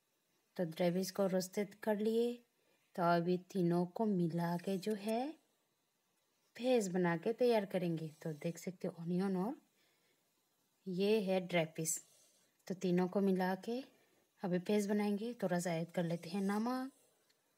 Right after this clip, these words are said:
तो देख सकते हो इसी तरह जो है पेस्ट बना के तैयार करना है और साग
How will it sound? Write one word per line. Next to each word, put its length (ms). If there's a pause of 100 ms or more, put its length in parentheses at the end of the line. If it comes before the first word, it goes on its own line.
(3750)
तो 100
देख 280
सकते 340
हो 160 (540)
इसी 320
तरह 320
जो 180 (120)
है 220 (520)
पेस्ट 300
बना 200
के 140 (100)
तैयार 380
करना 320
है 260 (960)
और 280 (1700)
साग 380